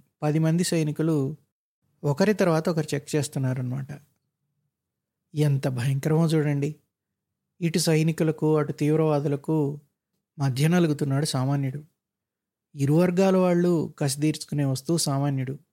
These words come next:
అంటున్నాడు నా వెనకతను. నా ముందు సీట్ల వాళ్ళని చెక్ చేయడం అయిపోగానే నా వైపు వచ్చాడు ఓ సైనికుడు.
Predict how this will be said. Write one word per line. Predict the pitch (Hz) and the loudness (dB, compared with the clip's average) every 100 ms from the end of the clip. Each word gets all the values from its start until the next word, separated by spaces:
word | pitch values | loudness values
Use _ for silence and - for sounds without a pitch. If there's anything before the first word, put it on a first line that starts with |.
| _ _ _ _ _ _ _ _ _ - | _ _ _ _ _ _ _ _ _ -2
అంటున్నాడు | 196 196 202 180 175 196 151 147 165 - | 0 2 2 2 2 2 0 -4 -10 -8
నా | 147 139 | -4 -2
వెనకతను. | 135 135 139 143 147 - _ _ _ _ _ _ _ _ _ _ _ _ - | -2 -4 -8 -10 -12 -16 _ _ _ _ _ _ _ _ _ _ _ _ -2
నా | 220 | 2
ముందు | 226 226 233 | 4 6 4
సీట్ల | 233 254 233 | 4 2 4
వాళ్ళని | 233 226 214 190 | 4 4 2 0
చెక్ | 170 196 | -2 0
చేయడం | 190 180 | 2 2
అయిపోగానే | 170 165 151 151 170 170 143 - _ _ _ - | 0 0 0 0 0 0 -2 -8 _ _ _ -2
నా | 165 | 2
వైపు | 165 160 160 | 4 2 0
వచ్చాడు | 160 147 143 | -2 -2 0
ఓ | 165 | 0
సైనికుడు. | - 131 127 135 | -2 -2 -4 -8